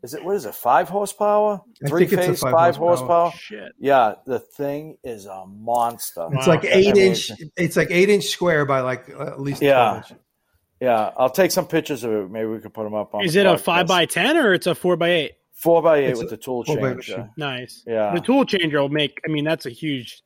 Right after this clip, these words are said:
Speaker 3: that'll
Speaker 1: Yeah.
Speaker 3: be a, a world of
Speaker 2: And
Speaker 3: difference.
Speaker 2: and it has a, um,
Speaker 1: Uh,
Speaker 2: uh, it has
Speaker 1: fourth
Speaker 2: a
Speaker 1: axis.
Speaker 2: lathe on it, a fourth
Speaker 1: Yeah,
Speaker 2: axis lathe
Speaker 1: yeah,
Speaker 2: on
Speaker 1: yeah,
Speaker 2: it.
Speaker 3: Oh,
Speaker 1: fourth
Speaker 3: nice.
Speaker 1: axis, yeah. It's just
Speaker 3: Does it have
Speaker 1: scary.
Speaker 3: a vacuum table like your other one, or no?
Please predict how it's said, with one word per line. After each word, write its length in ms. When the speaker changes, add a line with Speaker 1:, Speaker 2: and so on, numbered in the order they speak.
Speaker 3:
that'll 160
Speaker 1:
Yeah. 360
Speaker 3:
be 60
a, 20
a 80
world 320
of 100
Speaker 2:
And 200
Speaker 3:
difference. 220
Speaker 2:
and 200
it 80
has 240
a, 220
um, 480
Speaker 1:
Uh, 40
Speaker 2:
uh, 420
it 60
has 120
Speaker 1:
fourth 120
Speaker 2:
a 100
Speaker 1:
axis. 180
Speaker 2:
lathe 240
on 160
it, 60
a 60
fourth 260
Speaker 1:
Yeah, 60
Speaker 2:
axis 160
lathe 140
Speaker 1:
yeah, 100
Speaker 2:
on 60
Speaker 1:
yeah, 60
Speaker 2:
it. 80
Speaker 3:
Oh, 120
Speaker 1:
fourth 160
Speaker 3:
nice. 60
Speaker 1:
axis, 320
yeah. 280
It's 180
just 140
Speaker 3:
Does 80
it 40
have 100
Speaker 1:
scary. 120
Speaker 3:
a 120
vacuum 200
table 320
like 180
your 120
other 160
one, 200
or 120
no? 280